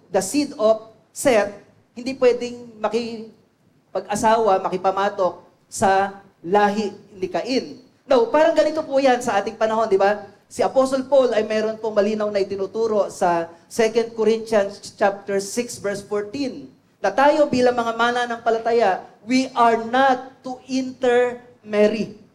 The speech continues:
Hindi po tayo dapat makipamatok sa kabilan.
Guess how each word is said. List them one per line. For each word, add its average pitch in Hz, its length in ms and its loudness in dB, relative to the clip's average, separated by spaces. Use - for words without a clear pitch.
Hindi 247 320 -6
po 262 160 -4
tayo 240 260 4
dapat 233 720 0
makipamatok 220 840 0
sa - 220 -4
kabilan. 190 560 0